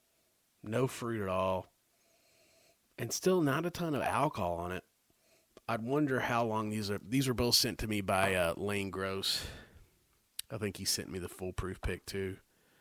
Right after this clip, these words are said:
Um, but he's friends with a lot of people at Chips.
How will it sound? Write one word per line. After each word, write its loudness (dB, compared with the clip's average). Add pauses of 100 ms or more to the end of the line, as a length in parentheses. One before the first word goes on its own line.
(400)
Um, -4 (180)
but 0
he's -4
friends -4
with -6
a -8
lot 0
of -12
people -6
at -12
Chips. -4